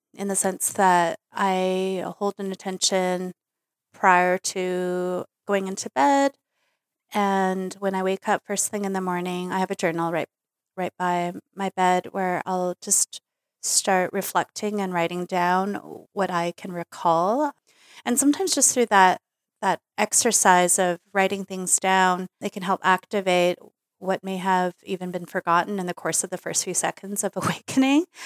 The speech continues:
Um, yeah, and it's, yeah, I, I really do see it as a message, a message from my, my body and my intuition, and then even my, like, a message from my spirit allies.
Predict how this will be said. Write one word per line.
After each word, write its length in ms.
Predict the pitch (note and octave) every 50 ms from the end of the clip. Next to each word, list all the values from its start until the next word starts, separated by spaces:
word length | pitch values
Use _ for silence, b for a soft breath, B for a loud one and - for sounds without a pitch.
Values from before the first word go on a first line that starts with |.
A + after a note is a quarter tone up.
| B B B B B B B B -
Um, 280 | G#3 G#3+ G#3+ A3 A3 -
yeah, 360 | C4 D#4+ G4 A#4 G#4 C#4+ A3+
and 160 | G3+ A#3 A#3+ A#3+
it's, 300 | A#3 - - - - -
yeah, 160 | C#4 D4 C#4+
I, 180 | A#3+ A#3+ A#3 - -
I 40 |
really 280 | A#3 A#3 B3+ C4+ D4+ D#4+
do 180 | D4 C4 B3+ B3
see 220 | - - C4 B3
it 100 | A#3+ B3
as 400 | A#3 G#3+ G3 G3 G3 - - -
a 80 | - -
message, 640 | A3 G3+ G3+ - - B3 A3 F#3 F3 - - - -
a 80 | G#3 G3+
message 420 | G#3+ G3+ G3+ - - G#3 G#3 - -
from 460 | - G#3 G3 F#3+ F#3 F#3+ F3+ E3 - - _
my, 200 | - G3 F#3+ - -
my 220 | F#3+ F#3 F3 F#3
body 340 | - - G#3 G#3 G#3+ A3+ A3+ A3+
and 120 | G#3 F#3+
my 220 | F3+ F3 F3+ F#3
intuition, 720 | F#3+ G#3+ G#3 - - A3 - G3 - - - A3+ A3+ A#3 A3+
and 120 | A3 G#3+ G3+
then 140 | F#3 F#3
even 540 | F#3 F3+ F3 - F#3+ - F#3 F3+ F3+ G3 - _ _ _ _ _
my, 200 | _ F#3+ F#3+ F#3 - _ - - _
like, 120 | - -
a 60 | -
message 360 | F#3+ G3 F#3 - - G3+ - -
from 320 | - G3+ F#3 F#3 F#3 -
my 80 | F#3+ F#3+
spirit 340 | F3+ - - F#3 F3 F#3 G3+
allies. 680 | G3 F#3+ F3+ F3 - B1 C#2 D2 - G3+ - - -